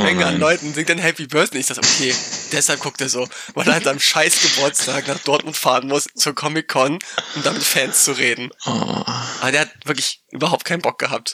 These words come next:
Speaker 2: Oh, scheiße, ey.
Speaker 1: Also Tom Felton hat das sehr gut gemacht. Ähm, du darfst dann auch, dann dürfen sich da die Leute anstellen und dürfen auch Fragen stellen. Und das waren dann halt alles nur so ein paar Girlies, die halt Draco Malfoy ganz toll finden.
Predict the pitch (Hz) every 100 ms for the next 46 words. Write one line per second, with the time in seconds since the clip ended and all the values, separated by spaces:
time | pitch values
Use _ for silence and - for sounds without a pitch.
0 | - - - - 120 - - 64 60 -
1 | - - - - - 190 190 196 196 190
2 | 165 156 147 180 196 170 175 - - -
3 | - - 131 135 135 131 _ _ _ _
4 | _ _ _ - - 139 147 - 160 107
5 | 135 139 - - - - 127 131 139 139
6 | 131 123 131 127 110 185 - 175 175 143
7 | 143 143 135 - 110 120 - 107 107 120
8 | - - - - - _ - 127 143 143
9 | 139 135 135 143 135 135 135 123 - -
10 | - - - 139 135 131 151 196 202 180
11 | 143 143 139 135 - 135 139 - 127 120
12 | - 170 180 170 170 - 170